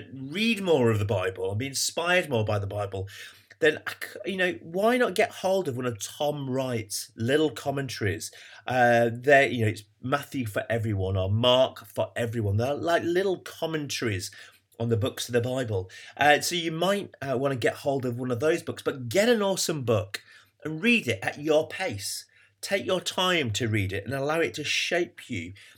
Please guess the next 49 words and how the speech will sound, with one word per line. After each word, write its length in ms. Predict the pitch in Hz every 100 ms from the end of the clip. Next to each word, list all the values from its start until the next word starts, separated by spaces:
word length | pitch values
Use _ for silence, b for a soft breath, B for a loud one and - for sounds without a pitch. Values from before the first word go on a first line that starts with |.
| B _ -
uh, 160 | 120 120
and, 220 | 123 120
and 200 | 117 123 104
transform 920 | - - 135 107 - - - 165 160 147
you 300 | 113 101 101 -
over, 680 | 139 147 139 110 101 87 - B B B
uh, 300 | 117 117 110
the 160 | 104 117
coming 540 | 101 - 143 123 120
year. 400 | 135 147 120 98 98 B B
I've 200 | 165 208
been 160 | 202 165
reading 240 | 151 131
a 20 |
book 220 | 107 127 -
recently. 480 | 143 - - 101 101
It's 240 | 120 - -
a 160 | - 143
real 480 | 147 202 196 117 113
simple 460 | - - 170 170 151
book. 320 | 107 101 - b b b b 139
It's 80 |
a 60 | 147
book 200 | 147 196
called 260 | - 123 110
Five 340 | 147 143 147
Things 360 | - 131 113 101
to 60 | 113
Pray 560 | - - 180 135 104
for 200 | 101 -
Your 260 | 117 110 107
City. 560 | 101 180 175 104 95 _ B B _
Prayers 280 | 185 165 160
That 160 | -
Change 500 | - - 175 165 151
Things 220 | 120 107
for 100 | 101
Your 160 | 123 113
City, 360 | 104 135 - 120
Community 520 | - 117 104 101 113
and 140 | 107
Culture. 400 | - 156 - 117
It's 100 | 98
by 160 | 135 139
a 60 |
guy 180 | 135 147
called 320 | 147 131 110
Pete 240 | - 147 98
Nichols 480 | 135 - 98 90